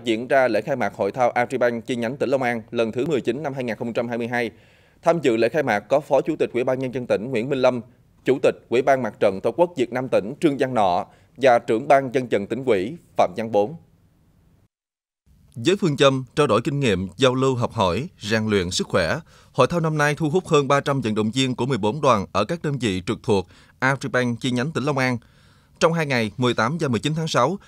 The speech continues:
các vận động viên sẽ tranh tài năm môn thi đấu: bóng đá mini nam,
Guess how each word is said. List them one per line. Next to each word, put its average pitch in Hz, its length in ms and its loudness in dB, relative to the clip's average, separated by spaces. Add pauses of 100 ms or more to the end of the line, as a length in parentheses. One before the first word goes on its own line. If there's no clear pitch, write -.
(140)
các 196 220 2
vận 120 160 0
động 123 160 0
viên 147 200 0
sẽ 143 140 -2
tranh 147 180 -4
tài 107 220 2
năm 117 160 0
môn 131 140 0
thi 131 120 -4
đấu: 123 280 2 (440)
bóng 151 180 4
đá 135 200 4
mini 143 440 0
nam, 131 300 0